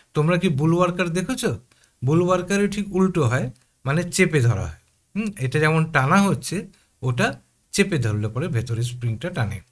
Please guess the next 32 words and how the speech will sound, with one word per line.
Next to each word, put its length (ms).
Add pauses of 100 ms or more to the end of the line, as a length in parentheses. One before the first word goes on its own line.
(280)
হুম, 180 (540)
তো 100
যাই 300
হোক, 180 (520)
এখানে 320 (160)
দু 240
হাতে 340 (400)
টানলে 300
পরে 280
অনেক 240
সময় 320
একটা 200
হাতের 320
জোর 220
বেশি 300
থাকে, 220
একটা 300
হাতের 260
জোর 180 (100)
কম 180
থাকে, 300 (600)
তাই 180 (120)
দেওয়ালেতে 600
ধরো 300 (320)
একটা 240
আংটা 420
মতো 260
আছে, 240
যেখানে 340
তোমরা 340 (480)
এই 160
একটা 380